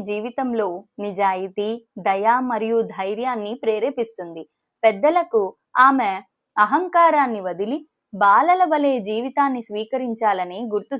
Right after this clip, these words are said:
చేస్తుంది. ఏదైనా ఆధ్యాత్మిక లేదా వ్యక్తిగత ప్రయాణాన్ని ఒక కొత్త మనస్సుతో మరియు వినయపూర్వకమైన హృదయంతో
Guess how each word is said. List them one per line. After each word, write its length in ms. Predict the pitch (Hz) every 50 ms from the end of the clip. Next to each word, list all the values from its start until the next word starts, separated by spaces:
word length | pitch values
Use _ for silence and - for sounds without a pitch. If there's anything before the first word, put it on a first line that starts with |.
| 220 226
చేస్తుంది. 480 | 185 180 - _ 180 165 160 160 151 - _ _ _ _ - 190 190
ఏదైనా 400 | 190 190 214 214 214 220 233 254 277 - _ _ _ _ 202 196 196
ఆధ్యాత్మిక 720 | 208 190 185 190 208 240 269 311 302 - 302 311 302 302 302 311 294 233
లేదా 280 | 214 220 214 233 240 233 196
వ్యక్తిగత 400 | 202 185 - - 254 240 277 - 285 226 -
ప్రయాణాన్ని 640 | 196 190 190 208 226 233 240 233 226 220 202 196 190 185 _ _ 220
ఒక 100 | 214 - 233 - -
కొత్త 220 | 285 285 - - 370 370 330
మనస్సుతో 460 | 269 240 240 233 - 262 226 - 262 262 247 233
మరియు 240 | 202 190 208 226 226 214 180
వినయపూర్వకమైన 1000 | 196 196 220 247 240 - 269 277 294 285 285 311 302 320 302 285 277 262 247 226 214 202
హృదయంతో 500 | 185 185 175 190 202 202 202 202 196